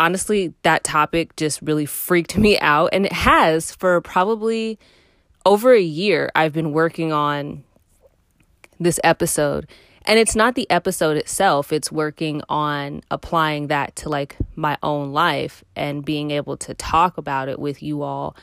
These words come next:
in a way that I feel is insightful and somewhat productive. But in that, in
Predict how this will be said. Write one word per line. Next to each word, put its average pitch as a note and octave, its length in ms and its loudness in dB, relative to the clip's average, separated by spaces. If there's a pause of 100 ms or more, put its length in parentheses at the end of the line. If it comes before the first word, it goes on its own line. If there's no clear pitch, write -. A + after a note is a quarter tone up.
(500)
in E3+ 140 2
a D#3+ 80 0
way D3 340 2
that C#3 160 0
I C#3 140 0
feel C#3+ 640 -2
is C#3 640 -6 (640)
insightful D3+ 760 0
and C#3 140 -6
somewhat C#3+ 520 -2
productive. - 760 -4 (840)
But E3+ 340 4 (240)
in G3+ 360 2
that, D#3 640 0 (360)
in E3 540 -2